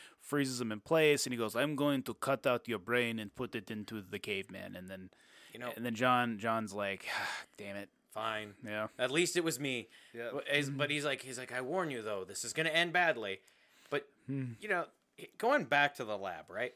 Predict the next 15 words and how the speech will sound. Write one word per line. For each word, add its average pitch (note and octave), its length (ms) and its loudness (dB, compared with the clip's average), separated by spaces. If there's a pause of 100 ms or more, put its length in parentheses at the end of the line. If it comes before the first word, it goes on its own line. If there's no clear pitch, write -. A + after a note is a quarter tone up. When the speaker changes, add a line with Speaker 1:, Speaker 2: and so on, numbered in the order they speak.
(180)
Speaker 1:
Mm. A#2 140 -10 (180)
Speaker 2:
He's C#4 240 0
living B3+ 400 6
in G#3 80 0
an D#3 100 0
apartment A#2 680 0 (180)
complex G2+ 720 -4 (920)
at C3+ 140 0
the C3+ 100 -4
ground C#3+ 340 2
floor C#3+ 200 -2
of A2 60 -4
the G#2+ 60 -10
basement. F#2+ 440 -4 (240)
Speaker 1:
Yep. G#2+ 180 0